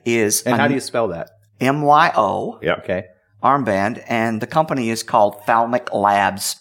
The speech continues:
Speaker 1: They're based in Canada. And
Speaker 3: Like all the smart people.
Speaker 2: Oh, yeah. I knew,
Speaker 1: <laughs>
Speaker 2: there, knew
Speaker 1: Richard,
Speaker 2: that was coming.
Speaker 1: Richard thinks that's a
Speaker 2: Little,
Speaker 1: great idea.
Speaker 2: a little
Speaker 1: Just,
Speaker 2: gloat
Speaker 1: yeah.
Speaker 2: from my friend here. <laughs>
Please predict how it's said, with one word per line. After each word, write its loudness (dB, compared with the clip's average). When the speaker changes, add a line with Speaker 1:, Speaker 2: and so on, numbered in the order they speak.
Speaker 1:
They're -4
based -2
in -8
Canada. -4
And -2
Speaker 3:
Like 0
all 6
the 0
smart -6
people. -2
Speaker 2:
Oh, 4
yeah. 2
I 4
knew, 2
Speaker 1:
<laughs> -
Speaker 2:
there, 6
knew 2
Speaker 1:
Richard, 6
Speaker 2:
that 4
was -4
coming. -2
Speaker 1:
Richard -4
thinks -2
that's 4
a 4
Speaker 2:
Little, 8
Speaker 1:
great 4
idea. 4
Speaker 2:
a 8
little 8
Speaker 1:
Just, 2
Speaker 2:
gloat 6
Speaker 1:
yeah. 6
Speaker 2:
from 0
my 2
friend -4
here. -6
<laughs> -2